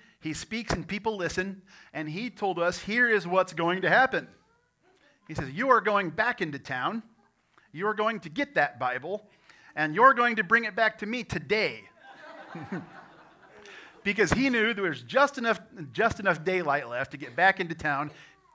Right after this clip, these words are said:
if we physically had it, and then bring it back to him that day. So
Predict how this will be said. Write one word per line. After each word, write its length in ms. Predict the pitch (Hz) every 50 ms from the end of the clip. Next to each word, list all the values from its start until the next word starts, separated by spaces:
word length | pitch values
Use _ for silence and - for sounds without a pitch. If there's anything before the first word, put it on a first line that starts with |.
| _
if 180 | - 185 180 180
we 120 | 185 165
physically 400 | 151 170 156 131 139 135 - 139
had 240 | 120 131 131 131 139
it, 100 | 147 170 - _ _ -
and 140 | 147 147
then 80 | 143 139
bring 200 | 127 151 151 147
it 120 | 139 123
back 220 | 135 139 131 127 -
to 80 | 120
him 180 | 104 110 104 110
that 220 | 123 123 123 120
day. 200 | 123 117 107 101 - _ - - - - - - - - _
So 360 | - - 165 151 147 147 147